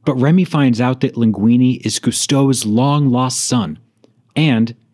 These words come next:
heir to the restaurant. Linguini becomes head chef and begins a romance with Colette, another chef.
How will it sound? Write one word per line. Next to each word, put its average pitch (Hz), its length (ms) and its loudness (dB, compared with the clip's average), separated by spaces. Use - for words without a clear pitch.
heir 127 220 2
to 131 140 -2
the 113 120 0
restaurant. 95 600 -4
Linguini 127 520 2
becomes 151 440 -2
head 147 240 -4
chef - 500 -4
and 127 140 0
begins 185 380 2
a 175 60 2
romance 151 540 0
with 131 220 0
Colette, 117 460 -2
another 120 360 0
chef. - 340 -8